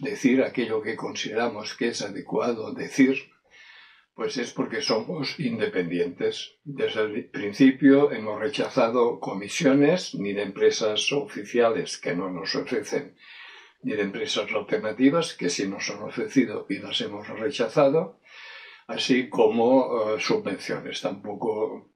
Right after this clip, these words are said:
pedimos subvenciones porque sabemos que con lo que estamos proponiendo, defendiendo, explicando, pues no nos van a dar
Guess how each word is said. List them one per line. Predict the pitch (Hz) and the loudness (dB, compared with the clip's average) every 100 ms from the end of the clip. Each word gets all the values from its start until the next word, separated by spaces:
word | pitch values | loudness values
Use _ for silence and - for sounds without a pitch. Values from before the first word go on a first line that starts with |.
| _ | _
pedimos | - 101 104 107 | -14 -12 -14 -12
subvenciones | - - 113 113 151 131 147 147 | -6 -2 -2 0 4 4 4 0
porque | - 104 101 | -6 -8 -4
sabemos | - - 110 110 127 - | -4 0 0 0 -2 -4
que | - 98 | -6 -6
con | - 87 | -4 -6
lo | - 101 | -8 -8
que | 104 | -8
estamos | - - 107 104 107 - - _ | -6 -2 -2 -2 -6 -8 -10 _
proponiendo, | - 101 117 117 113 120 117 107 | -12 -8 -6 -2 -2 -2 -2 -4
defendiendo, | - - 98 113 123 117 123 | -4 -6 -8 -2 -2 -2 -4
explicando, | - - - 135 131 120 123 139 - _ - - - - _ | -6 -6 -8 0 2 2 -2 -4 -8 _ -20 -20 -20 -20 _
pues | - 87 110 | -6 -6 -4
no | 101 | -4
nos | 98 98 | -4 -6
van | - 98 | -6 -8
a | - | -6
dar | 92 90 | -6 -6